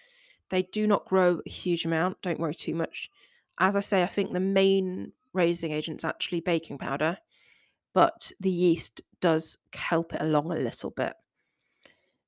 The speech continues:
Um, once they've proved, you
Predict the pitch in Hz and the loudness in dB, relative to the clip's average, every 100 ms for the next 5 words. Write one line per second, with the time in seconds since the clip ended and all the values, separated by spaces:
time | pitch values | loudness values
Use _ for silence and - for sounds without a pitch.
0 | - 180 165 175 170 _ _ _ _ _ | 0 4 4 2 -4 _ _ _ _ _
1 | _ - - 185 226 247 - 247 220 214 | _ -20 -12 4 4 4 2 4 4 4
2 | - - 196 170 190 233 - - - _ | -2 0 4 4 2 0 -10 -18 -18 _
3 | _ _ _ 208 202 196 | _ _ _ 0 2 4